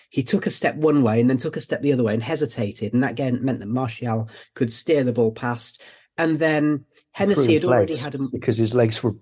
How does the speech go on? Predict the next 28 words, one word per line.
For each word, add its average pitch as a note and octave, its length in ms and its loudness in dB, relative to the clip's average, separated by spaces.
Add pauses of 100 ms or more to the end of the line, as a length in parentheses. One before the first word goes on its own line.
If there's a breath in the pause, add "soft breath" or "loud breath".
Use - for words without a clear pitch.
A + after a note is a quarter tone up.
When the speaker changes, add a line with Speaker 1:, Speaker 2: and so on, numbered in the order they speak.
Speaker 2:
because A#2+ 280 -2
his, A2 200 2
because B2 340 0
his A#2+ 140 -2
stance C3+ 420 0
was G#2 140 -2
all G2 160 0
wrong. G#2 280 -4
It A2 220 -14
went A2+ 140 2
Speaker 1:
Yeah. B2+ 100 2
Speaker 2:
straight, A#2 320 0
straight - 260 -4
through G#2+ 120 -2
his G#2 140 -4
legs. A2+ 320 -6 (520 loud breath)
Speaker 1:
Hennessy F#3 380 2
had D#3 100 2
already E3 260 4
had D3 160 -2
a C#3+ 60 0
moment C#3+ 480 2
where A#2+ 460 -2
Malacia C3 560 -4
had A#2 80 -2
had A#2+ 180 -6
a A#2 40 -6
shot - 500 -2